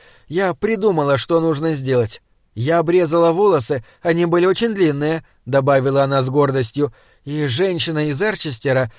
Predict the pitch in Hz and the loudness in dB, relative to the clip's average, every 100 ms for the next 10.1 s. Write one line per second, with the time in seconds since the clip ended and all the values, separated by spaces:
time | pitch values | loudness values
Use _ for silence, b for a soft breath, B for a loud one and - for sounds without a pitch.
0 | b b 107 104 175 208 202 190 170 139 | b b -6 0 0 2 0 2 2 0
1 | 180 196 - 196 160 117 - _ _ _ | -4 -4 0 0 0 -2 -8 _ _ _
2 | 123 143 147 131 147 220 180 123 - _ | -6 -2 0 0 0 -4 -4 -6 -8 _
3 | _ - 123 143 - 175 190 190 190 185 | _ -8 -2 -2 0 -2 0 0 0 0
4 | 185 185 151 120 85 _ _ _ _ - | 0 -2 -2 -2 -2 _ _ _ _ -4
5 | 160 147 160 151 170 160 160 147 175 156 | -2 2 2 2 2 2 0 0 -2 -6
6 | - 175 165 175 165 196 180 - _ _ | -2 0 0 -2 -6 -4 -4 -4 _ _
7 | _ - 135 - 156 147 147 143 151 147 | _ -4 -4 -2 -2 -2 0 0 2 2
8 | 151 151 160 151 151 131 151 147 185 185 | 0 0 2 2 2 2 -2 -2 -2 -2
9 | 120 131 127 139 107 139 135 131 - 113 | -2 -2 0 0 -2 -4 -2 -4 -2 -4